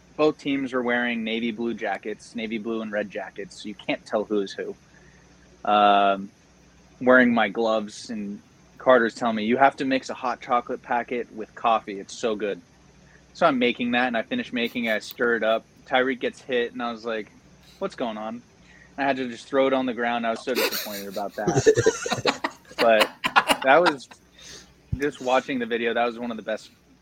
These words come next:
Speaker 1: I mean, you can't condone fighting, but that was one of the best fights I've ever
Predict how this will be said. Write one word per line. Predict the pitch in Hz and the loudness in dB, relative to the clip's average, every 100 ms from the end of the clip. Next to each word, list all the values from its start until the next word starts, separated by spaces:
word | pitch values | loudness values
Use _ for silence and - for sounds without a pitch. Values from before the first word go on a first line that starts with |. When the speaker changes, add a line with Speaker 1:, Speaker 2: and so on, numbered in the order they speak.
| _ - | _ -10
Speaker 1:
I | |
mean, | 117 110 104 - _ _ | -8 -8 -10 -14 _ _
you | 120 | -16
can't | - 131 107 - - | -10 -8 -8 -12 -18
condone | - 113 107 107 | -10 -6 -4 -6
fighting, | 107 - 104 101 | -8 -4 -4 -4
but | 98 | -4
that | 110 | 0
was | 113 110 | 0 -2
one | 110 | -6
of | |
the | 104 | -4
best | 104 95 | -6 -6
fights | 107 104 - | -4 -4 -4
I've | 107 | -6
ever | 104 104 | -4 -6